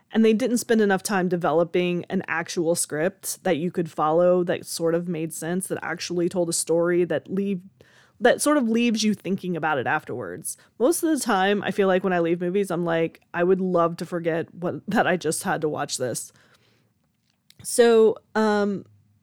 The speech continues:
so Get Out was from two thousand seventeen. It's got Daniel Kaluuya, which kind of threw him into the limelight. He'd been an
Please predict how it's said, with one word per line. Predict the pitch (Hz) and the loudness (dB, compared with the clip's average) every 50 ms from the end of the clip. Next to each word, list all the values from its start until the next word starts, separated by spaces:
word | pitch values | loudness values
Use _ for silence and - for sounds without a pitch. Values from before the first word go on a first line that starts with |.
| _ _ _ _ _ _ _ _ _ _ _ _ _ _ - | _ _ _ _ _ _ _ _ _ _ _ _ _ _ -8
so | 208 - - 226 214 | -4 2 2 2 2
Get | 190 254 277 302 - | 4 2 0 2 2
Out | - 190 190 180 170 - - _ - | 0 0 2 2 2 0 -2 _ -6
was | - 190 185 - - | -4 -4 -2 -4 -4
from | - 175 175 175 170 175 170 | -4 -4 -2 -2 0 -2 -4
two | - - 208 196 | -4 -6 -6 0
thousand | 190 185 185 190 185 170 | 2 2 2 2 -2 -6
seventeen. | 165 - 156 165 175 160 - - - 170 151 151 156 151 143 | -4 -4 -4 -4 -4 -6 -6 -10 -10 -10 -10 -10 -10 -12 -12
It's | - - - | -14 -14 -14
got | - - 170 170 160 160 - - _ _ - 185 | -10 -6 -4 -2 -2 -2 -4 -8 _ _ -12 -8
Daniel | 170 180 165 180 196 202 202 | -6 -4 -2 -2 -2 -2 -4
Kaluuya, | - 208 180 175 170 156 156 156 - - _ | -4 -4 -2 -2 -2 -2 -2 -4 -6 -8 _
which | - 175 160 156 156 - - - - _ _ _ _ _ _ _ _ _ _ _ _ _ | -4 -2 -2 -2 -2 -6 -16 -18 -18 _ _ _ _ _ _ _ _ _ _ _ _ _
kind | - - 226 226 247 269 | -8 0 0 2 2 2
of | 294 277 | 0 -2
threw | - - - 190 185 214 226 240 | -2 -8 -6 -2 0 2 2 2
him | 240 240 202 190 | 4 2 2 2
into | 175 196 185 175 | 0 0 -2 -2
the | 170 165 | -2 -2
limelight. | 170 170 170 185 185 175 151 147 - | 0 0 0 0 0 0 -2 -4 -6
He'd | 185 - 220 208 196 196 | -8 -6 -6 -6 -4 -2
been | 214 208 226 240 269 | 0 0 0 0 0
an | - - 240 | -2 -2 -4